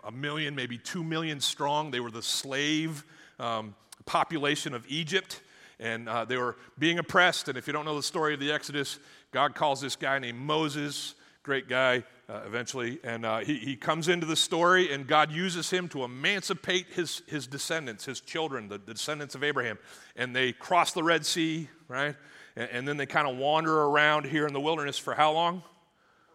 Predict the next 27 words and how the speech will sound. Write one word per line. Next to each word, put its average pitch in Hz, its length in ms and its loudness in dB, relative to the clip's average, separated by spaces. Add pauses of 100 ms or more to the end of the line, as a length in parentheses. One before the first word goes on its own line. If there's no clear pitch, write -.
(140)
Forty 208 280 4
years, 180 300 6
right? 175 220 8
And, 151 160 -4
and, 156 200 -2
and 156 180 -4
during 208 400 4
the 220 80 2
time 214 340 4
of 190 140 0
their 180 180 6
wandering, 175 960 2 (440)
uh, 139 180 0
nations 160 640 4
that 143 120 2
had 143 200 2
inhabited 160 720 4
that 147 220 0
territory 147 560 0
would 139 160 -4
attack 202 400 0
them 123 160 -4
mercilessly, 127 880 2
and 113 140 -10
one 170 140 -2
of 151 120 -10
them 143 240 -6